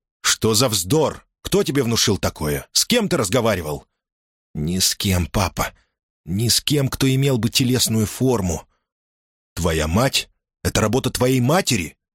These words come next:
"Нет, конечно". Я сердито уставился на сына, и он,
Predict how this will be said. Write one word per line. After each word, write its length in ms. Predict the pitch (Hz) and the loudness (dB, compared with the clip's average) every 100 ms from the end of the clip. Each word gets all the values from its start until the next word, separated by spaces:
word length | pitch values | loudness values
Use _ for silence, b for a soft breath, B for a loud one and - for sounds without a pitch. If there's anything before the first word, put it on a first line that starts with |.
| _ _ _ _ _ _ | _ _ _ _ _ _
"Нет, 420 | 92 113 127 - | -4 0 0 0
конечно". 640 | 135 127 127 110 98 - - _ _ _ _ _ _ _ - | 0 0 2 0 -2 -8 -16 _ _ _ _ _ _ _ -10
Я 220 | 65 87 | -4 0
сердито 440 | - 101 101 107 | 0 0 0 0
уставился 580 | 101 - 113 107 98 92 | 0 0 0 2 0 2
на 140 | 95 95 | 2 2
сына, 480 | - 135 117 104 b b - | 2 2 2 -2 b b -4
и 140 | 90 | 0
он, 380 | 90 127 143 107 | 2 2 2 0